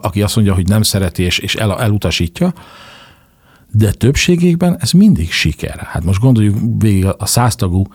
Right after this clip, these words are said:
Budapest cigányzenekar, de világsiker. Bárhol fellép, akkor is világsiker.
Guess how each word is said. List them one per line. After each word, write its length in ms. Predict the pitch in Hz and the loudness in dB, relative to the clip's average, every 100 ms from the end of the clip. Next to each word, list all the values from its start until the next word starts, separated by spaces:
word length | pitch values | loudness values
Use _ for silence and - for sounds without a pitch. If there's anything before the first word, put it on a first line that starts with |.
| - - - - | -20 -20 -20 -4
Budapest 360 | 113 104 92 95 | 0 0 0 0
cigányzenekar, 840 | 113 98 87 92 87 - 87 98 - - _ _ - | 0 2 0 0 -2 -2 -2 -2 -6 -20 _ _ -8
de 80 | |
világsiker. 840 | 80 120 87 71 - 80 - - - _ _ - - _ _ _ - | 2 2 2 -2 -4 -2 -4 -8 -12 _ _ -20 -20 _ _ _ -6
Bárhol 380 | 131 127 101 95 | -2 0 0 -2
fellép, 500 | - 90 87 90 - | 0 0 0 -2 -2
akkor 300 | 117 - 107 | -4 -2 -2
is 120 | 90 | -2
világsiker. 720 | - 85 80 - - - - | -2 -2 -2 -4 -6 -8 -12